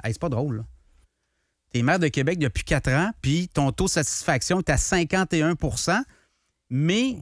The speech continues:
dans le même sondage, quand on demande aux gens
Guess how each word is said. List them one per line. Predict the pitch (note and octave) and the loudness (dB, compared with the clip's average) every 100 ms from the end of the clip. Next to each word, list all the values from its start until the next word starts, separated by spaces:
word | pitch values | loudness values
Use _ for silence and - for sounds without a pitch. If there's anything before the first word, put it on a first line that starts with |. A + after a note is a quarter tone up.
| - | -6
dans | B2 E3 E3+ | 0 2 2
le | D#3+ | 2
même | D#3 E3+ A#3 G#3+ | 2 0 0 -2
sondage, | - G3 E3+ D3+ G3 A#3 - | -2 0 0 0 0 -2 0
quand | E3+ | 0
on | D#3 | 2
demande | E3 F#3 G#3+ | 0 0 0
aux | F#3+ D#3+ | 0 0
gens | C3+ F3 | 2 0